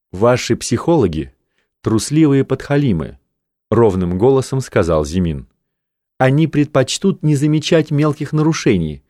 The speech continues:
пока не станет слишком поздно. Необходимо комплексное обследование,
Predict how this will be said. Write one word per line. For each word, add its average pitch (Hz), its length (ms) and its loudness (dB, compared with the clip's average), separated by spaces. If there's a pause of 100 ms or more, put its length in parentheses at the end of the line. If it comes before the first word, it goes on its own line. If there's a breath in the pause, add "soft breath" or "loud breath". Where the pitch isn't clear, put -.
(300)
пока 143 260 2
не 139 160 0
станет 156 360 0
слишком 160 460 -2
поздно. 82 500 -2 (400)
Необходимо 151 720 2
комплексное 165 720 0
обследование, 87 880 -2